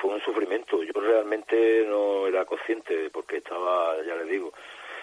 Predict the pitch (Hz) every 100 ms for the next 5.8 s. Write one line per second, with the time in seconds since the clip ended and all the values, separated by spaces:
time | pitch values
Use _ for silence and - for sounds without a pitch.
0 | - 90 87 85 82 - - 87 87 92
1 | 110 107 104 98 95 107 92 87 120 -
2 | - - - - - - - 85 - 87
3 | 90 85 87 92 87 - 92 92 90 87
4 | 82 78 73 71 - - - - - 78
5 | - 80 82 - 80 80 73